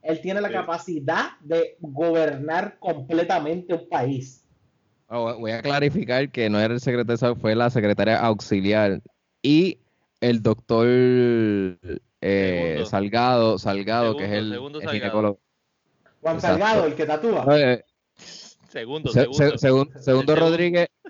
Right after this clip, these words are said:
Speaker 3: No, pero está Juan Salgado y está Segundo Rodríguez, pero
Speaker 4: Ah,
Speaker 3: el,
Speaker 4: sí,
Speaker 3: el,
Speaker 4: sí, sí.
Speaker 3: el intercambio fue con Juan Salgado.
Speaker 1: Ok.
Speaker 3: Y, y también el, el, el doctor, el médico, también es otro morón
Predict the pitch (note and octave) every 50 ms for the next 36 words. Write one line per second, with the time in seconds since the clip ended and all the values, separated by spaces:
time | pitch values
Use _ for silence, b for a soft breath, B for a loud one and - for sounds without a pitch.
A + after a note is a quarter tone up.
0 | _ - D3 D3+ D3+ D3+ D3 C3+ C3 B2 A#2+ A#2+ - C3 C#3 D3 D3+ D3 C#3+ -
1 | - C3+ B2+ B2 C3+ D3+ D#3+ D#3 C#3+ - - C3+ B2+ C#3+ B2+ B2 B2+ C3+ B2+ B2+
2 | B2+ A#2+ A2 G#2+ G#2 F#2+ F#2+ D#2 F2 G#2 G#2 F#2 - G2+ C#3+ D3+ - - C3+ B2+
3 | G#2+ G#2+ G#2+ A#2 G#2+ A2 G#2+ A#2+ A#2 A2 - A#2+ A2+ A#2 A2+ B2 B2 B2 C#3+ C3
4 | C3+ C3 B2 B2 A#2+ - A2+ B2+ A#2 A2+ A2 A2+ A2 G#2+ G2 F#2 F#2 - _ _
5 | _ - - - G3+ F3+ D#3+ D3 D3+ D#3 D3+ - - A#2+ B2+ C3 D3 - _ _
6 | _ _ D#3 D3+ C#3+ - D3 C#3 C3+ B2+ B2 C#3+ D#3 F3 F#3 F#3 E3+ E3 D#3+ D3+
7 | C#3+ C3+ C3+ C#3+ D3 D3 C#3+ C#3 C3+ B2 B2 B2+ A#2 - - - C#3+ D#3+ D#3+ C#3+
8 | C3+ C3+ - - C2+ F2 A#2 A#2 A#2 B2 C3+ D3 D3+ C3+ C3 B2 A#2 A2+ A2+ A2+
9 | B2 B2+ B2+ B2+ C3 B2+ C3 C3 B2+ B2 B2 A#2+ A#2+ A2+ A2+ A2+ A#2+ B2+ B2 A#2+
10 | A#2 A#2 A#2 A2+ A2 G#2+ G#2 G#2